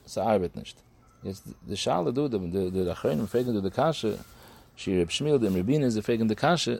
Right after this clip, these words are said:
רש"י, דער שטות, וואס לערנט, אז דער קניין נישט געווען, קיין קניין חוצה, דער קניין געווען, א קניין פון עקב, איז, וואס גייט מיר אן, אז ער קען זיך אישה, קען זיך בעליה,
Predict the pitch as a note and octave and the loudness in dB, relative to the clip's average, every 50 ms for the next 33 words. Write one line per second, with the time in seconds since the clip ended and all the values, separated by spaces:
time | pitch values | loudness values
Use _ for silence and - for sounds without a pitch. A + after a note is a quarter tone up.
0 | - - - - G2+ A#2 D3+ F#3 F#3 - C#3+ B2 A#2 - G#2 - - E3 D#3 - | -6 -12 -8 -2 2 2 4 4 2 0 -2 -4 -4 -4 -6 -4 -4 -4 -2 -2
1 | A#2+ G#2+ G#2 G#2 - - G#2+ A#2+ C#3+ C3 G2+ C#2+ - - - - - - - - | -2 -2 -2 -4 -2 2 4 4 4 4 2 0 -4 -8 -16 -20 -20 -20 -20 -20
2 | - - - - - G2 G2+ G2+ G2 - - D#3 E3+ E3+ C#3+ C3 B2 A#2 G#2+ G#2+ | -20 -20 -18 -8 -6 -2 -2 -2 -2 -2 -2 0 0 2 0 0 0 0 0 0
3 | G#2+ A2+ C3 C#3+ C3+ - A2 G2+ - A2+ G#2+ G2+ G2 - - D3 C#3 - - - | 0 0 0 -2 -2 -4 -6 -4 0 0 0 0 0 -2 -2 -4 -2 -4 -6 -6
4 | - - F2+ - - D3 D3 B2+ A2+ G2+ G#2 G#2 A#2+ C3 A#2+ G2+ F#2+ - - C3+ | -6 -8 -8 -6 -6 -4 -2 0 0 0 0 0 0 0 0 -2 -2 -4 -4 -4
5 | C3+ A#2+ A2 - - F#2+ E2+ - - A#2 E3+ F#3+ D3+ G#2 F#2+ A2 - - - - | -2 -2 -2 -2 -2 -4 -4 -2 0 2 2 4 4 2 2 0 -2 -6 -16 -20
6 | - - - - - - - - - _ _ - F2 F2 G2 C#3+ D#3+ C#3+ B2+ C3 | -20 -20 -20 -20 -20 -20 -20 -20 -20 _ _ -8 -6 -4 -2 -2 -2 0 2 2
7 | C3+ D#3 - - - B2 A#2 A2+ B2 D3 C#3 G3+ F3 - - - - - - - | 2 2 2 0 -2 -2 0 0 0 0 0 0 -2 -4 -8 -16 -20 -20 -20 -14
8 | _ - F#2+ - F#2 - - A#2 A2 - - E2+ - C#3 - - A2+ - - G#2+ | _ -8 -6 -6 -4 0 0 0 2 0 0 -2 -2 -2 -2 -4 -4 -4 -4 -4
9 | G#2 - F#2+ G2 G2+ A#2 C3+ D3 C#3 A2+ G2 | -4 -4 -2 2 4 6 6 6 4 2 0